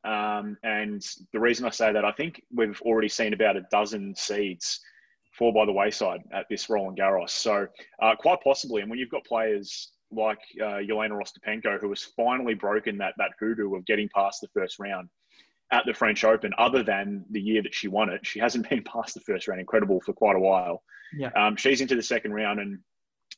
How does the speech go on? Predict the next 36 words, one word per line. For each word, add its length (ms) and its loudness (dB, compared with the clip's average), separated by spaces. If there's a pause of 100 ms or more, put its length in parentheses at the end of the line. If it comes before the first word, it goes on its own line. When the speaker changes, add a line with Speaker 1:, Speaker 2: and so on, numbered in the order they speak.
Speaker 1:
as 180 0
we've 160 2
seen, 260 -4
hitting 280 -2
the 60 -2
ball 240 4
quite 280 0
hard. 280 2 (220)
Uh, 60 -4
you 160 -6
mentioned, 300 -4
Val, 180 2
forty-one 440 -2
winners, 260 -4
but 120 0
also 300 2
I've 80 -4
got 160 -4
the, 160 -4 (480)
the 60 0
stat 260 0
in 80 -6
front 180 -2
of 80 -4
me, 120 -8 (120)
thirty-seven 560 0
unforced 440 -4
errors 280 -2
as 140 -14
well. 320 2 (360)
Um, 400 -2
and 80 2
that's 200 2
not 140 2
to 80 -4
mention, 580 -2